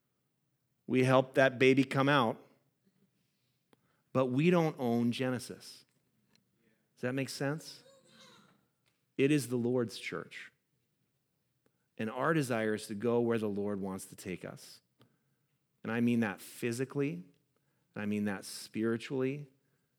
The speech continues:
and I mean that emotionally, and I mean that holistically. And that is where we are right now, I firmly believe.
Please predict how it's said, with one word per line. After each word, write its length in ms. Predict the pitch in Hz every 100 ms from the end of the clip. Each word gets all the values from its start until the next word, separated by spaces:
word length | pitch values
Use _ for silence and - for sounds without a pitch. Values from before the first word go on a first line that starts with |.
| -
and 80 | 104
I 60 |
mean 200 | 104 104
that 220 | 104 98 -
emotionally, 960 | 95 95 95 104 - 123 117 120 127 139 _ _ _ _ _ _ _ _ -
and 80 | 95
I 40 |
mean 200 | 98 101
that 180 | 101 101
holistically. 760 | - 101 98 95 - - - 107 - _ _ _ _ _ _ _ _ _ _ _ _ _ _ _ _ _ _ _ -
And 160 | 110 104
that 260 | 117 143 143
is 180 | 113
where 240 | 107 110 107
we 160 | 104
are 180 | 95 92
right 240 | 90 85 -
now, 200 | 82 87
I 100 | 87
firmly 440 | - 90 87 85
believe. 360 | 78 80 -